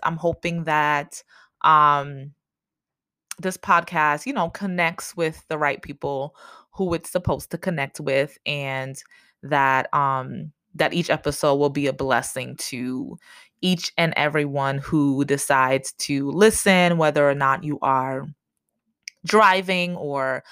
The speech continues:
cooking or cleaning, because that's when I like to listen to my podcast. Um, wherever you are, whatever you're doing, um, that you will tune in and you will be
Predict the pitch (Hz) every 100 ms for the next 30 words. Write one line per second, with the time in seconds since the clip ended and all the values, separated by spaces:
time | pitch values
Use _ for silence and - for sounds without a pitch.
0 | - - - 254 233 - 196 180 175 120
1 | 139 - - 220 208 196 190 190 180 -
2 | 156 156 - 151 147 143 147 139 - 147
3 | 147 139 135 - 135 - 135 135 143 -
4 | - - - _ 151 147 143 143 135 151
5 | 165 180 180 175 165 151 147 147 151 156
6 | 156 147 147 147 143 139 135 139 _ _
7 | - 139 139 139 - 147 139 139 - -
8 | 175 165 139 139 139 139 - 131 131 131
9 | 131 131 127 131 - 98 -